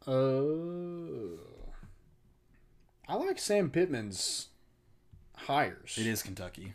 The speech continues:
Speaker 2: It is Mississippi State's non-rotating S E C opponent.
Speaker 1: Kendall Briles and, and Barry Odom, that's two, like, good coordinators.
Speaker 2: Yeah.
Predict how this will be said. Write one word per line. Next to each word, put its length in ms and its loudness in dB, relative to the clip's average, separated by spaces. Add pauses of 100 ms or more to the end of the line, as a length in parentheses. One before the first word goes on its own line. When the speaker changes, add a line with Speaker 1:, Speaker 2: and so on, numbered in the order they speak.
Speaker 2:
It 60 -8
is 220 -8
Mississippi 300 -6
State's 280 -8
non-rotating 600 -8 (540)
S 200 -6
E 20 -8
C 160 -4
opponent. 380 -4 (100)
Speaker 1:
Kendall 320 2
Briles 640 4
and, 480 -4
and 160 -4
Barry 240 4
Odom, 300 2
that's 240 -2
two, 220 -2
like, 320 2
good 260 0
coordinators. 720 -6
Speaker 2:
Yeah. 160 6